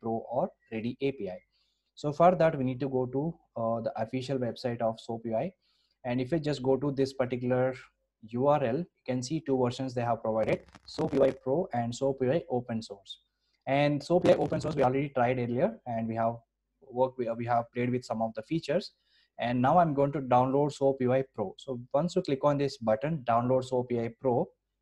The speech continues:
then it will open a new form. And here you need to provide, uh, some basic information like first name,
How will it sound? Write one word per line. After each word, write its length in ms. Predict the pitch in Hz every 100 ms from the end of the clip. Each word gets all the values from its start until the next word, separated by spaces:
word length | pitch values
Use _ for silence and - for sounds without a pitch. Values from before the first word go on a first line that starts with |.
| _ _
then 260 | 120 131 131
it 140 | 123
will 180 | 127 123
open 400 | 113 113 143 156 -
a 40 |
new 240 | 113 117 135
form. 360 | - 117 175 - _ _ _ _ _
And 260 | 120 120 117
here 220 | 120 165
you 80 | 147
need 140 | 139
to 60 | 151
provide, 420 | 135 127 131 131
uh, 260 | 117 113 117 -
some 200 | - 120
basic 280 | 120 120 127
information 500 | 123 123 123 117 131
like 180 | 117 -
first 240 | 110 -
name, 220 | 120 123